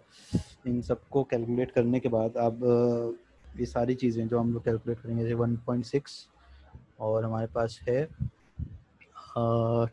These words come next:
टू, सेवन फ़ोर, इन सबको मल्टीप्लाई करके हमारा approximately वन के करीब कुछ ऐसा आएगा।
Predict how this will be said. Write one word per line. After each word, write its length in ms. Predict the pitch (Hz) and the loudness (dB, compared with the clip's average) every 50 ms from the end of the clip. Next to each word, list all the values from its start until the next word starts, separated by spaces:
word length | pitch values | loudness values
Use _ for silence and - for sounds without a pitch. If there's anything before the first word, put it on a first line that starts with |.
| - _ - | -4 _ 6
टू, 240 | 139 151 175 196 185 - - - - - - _ _ _ _ _ _ - _ _ _ _ _ | 8 8 10 10 10 8 6 6 4 0 -2 _ _ _ _ _ _ -20 _ _ _ _ _
सेवन 320 | - - 120 120 120 120 117 | -6 -2 0 2 2 2 2
फ़ोर, 180 | 123 131 135 | 4 4 4
इन 100 | 135 127 | 4 4
सबको 300 | 120 127 120 - - 131 | 2 0 0 -2 0 2
मल्टीप्लाई 400 | 127 123 117 117 117 117 117 117 | 2 2 4 4 4 4 6 6
करके 320 | 117 123 117 117 - 135 139 | 4 2 2 0 0 -2 0
हमारा 340 | 139 131 123 120 120 127 120 | 2 2 2 2 2 2 0
approximately 760 | 120 - - 139 - - - - 165 160 156 147 - 170 | 0 2 2 2 2 2 2 2 4 4 4 6 6 6
वन 220 | 147 135 131 135 131 | 8 10 10 10 10
के 120 | 143 139 | 8 6
करीब 240 | - 135 120 120 117 | 6 6 4 4 4
कुछ 200 | - - 120 117 | 4 2 2 4
ऐसा 240 | 117 110 120 117 110 | 4 4 6 4 4
आएगा। 320 | 107 101 101 101 120 151 | 4 4 2 -2 -2 -4